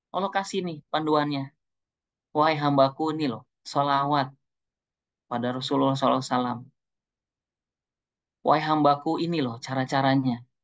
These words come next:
supaya kamu selamat." Masya Allah. Jadi s-, Allah Subhanahu wa taala sangat sayang kepada hamba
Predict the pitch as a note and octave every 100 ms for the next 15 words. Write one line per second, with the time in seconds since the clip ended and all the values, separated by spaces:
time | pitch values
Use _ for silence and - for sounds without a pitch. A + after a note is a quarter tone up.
0 | _ - - D3+ D#3+ E3+ F3+ F3+ E3+ E3+
1 | C#3 - D3 - C3+ C#3 C3 C3 _ _
2 | _ _ _ _ - D3+ E3 - - -
3 | E3 F#3+ F3 D#3 D3 D3+ D3+ C#3+ F3 F3
4 | D#3 D3+ - D#3 E3 D#3 D#3 D3 C3 C3+
5 | C3+ B2+ C#3 F3 G#3+